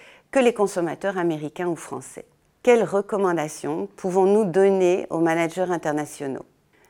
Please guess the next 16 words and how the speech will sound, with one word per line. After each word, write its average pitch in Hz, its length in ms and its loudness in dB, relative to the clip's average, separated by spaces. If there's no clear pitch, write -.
Nous 202 120 4
leur 226 200 4
recommandons 254 600 2
dans 208 220 -2
un 175 100 0
premier 220 480 -2
temps 247 340 -4
d'identifier 196 800 -2
les 185 220 -2
actions 175 300 -6
de 190 120 -2
lutte 208 320 -4
contre 165 320 -8
le 156 140 -6
changement 208 440 -4
climatique 185 800 -8